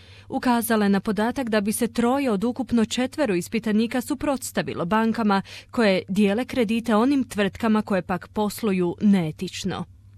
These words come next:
Iz organizacije Oxfam Australia kažu da se radi o značajnom rezultatu ankete ukoliko se uzme u obzir podatak da četiri najveće australske banke nastavljaju ulagati građansku štednju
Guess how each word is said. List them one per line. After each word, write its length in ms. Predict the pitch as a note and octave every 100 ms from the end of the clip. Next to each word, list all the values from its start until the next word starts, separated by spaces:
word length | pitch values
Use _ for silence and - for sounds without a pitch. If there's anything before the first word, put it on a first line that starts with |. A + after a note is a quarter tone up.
| - - - - -
Iz 200 | C#4 G3+
organizacije 720 | G3 F3+ G3+ G3+ G#3 B3+ - A3+
Oxfam 400 | A3+ - C4+ A#3+
Australia 600 | A#3 - C4+ C4+ G3+ E3+
kažu 340 | G#3 G3 G#3
da 100 | G3+
se 140 | F#3+ G#3
radi 300 | G#3 B3+ C4+
o 60 |
značajnom 680 | G#3 A#3 C#4 - D#4 A#3 F#3+
rezultatu 560 | F#3+ G3 G#3 G3+ F#3 G#3+
ankete 440 | G#3 A3 B3 C4+
ukoliko 420 | A#3 A3+ G3+ G3
se 140 | G#3+ A#3+
uzme 260 | G#3+ A3
u 120 | G#3+ B3
obzir 400 | B3+ E3 F3+ F3+
podatak 640 | C4 B3 A#3+ A#3+ G3 - - - - -
da 300 | G3 F#3+ F3+ -
četiri 560 | A#3+ C4 - C4 A3 -
najveće 560 | G#3+ C4 D4 E4 -
australske 680 | G3+ A#3+ - D#4 C4+ - C4
banke 380 | G#3 G#3+ A3 A#3
nastavljaju 720 | G#3+ - - A3+ B3+ D4 A#3+
ulagati 480 | G3 G3 G#3+ A#3+ A#3+
građansku 640 | G3+ A3+ G3+ F3+ F3 G#3+
štednju 540 | - - G#3 G#3 G#3